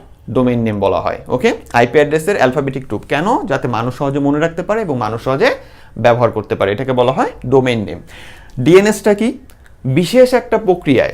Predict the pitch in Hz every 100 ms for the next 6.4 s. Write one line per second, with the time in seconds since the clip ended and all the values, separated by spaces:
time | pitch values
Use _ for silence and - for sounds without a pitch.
0 | - - 151 151 156 170 170 175 175 202
1 | 220 202 147 110 101 107 185 233 226 214
2 | 220 208 202 208 208 208 190 202 247 -
3 | 143 - 143 - 160 156 175 - 247 494
4 | - - - - 120 160 175 165 160 147
5 | 139 120 117 104 90 80 - - - -
6 | 180 269 269